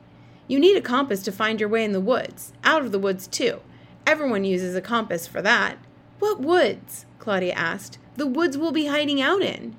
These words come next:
Jamie answered. "Hiding out in? What kind of language is that?"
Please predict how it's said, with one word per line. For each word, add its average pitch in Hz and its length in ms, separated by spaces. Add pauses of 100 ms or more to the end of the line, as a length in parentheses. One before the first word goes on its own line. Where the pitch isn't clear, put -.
Jamie 190 340
answered. 175 400 (280)
"Hiding 359 340
out 359 200
in? 180 300 (140)
What - 80
kind 480 200
of 320 80
language 311 440
is 202 100
that?" - 240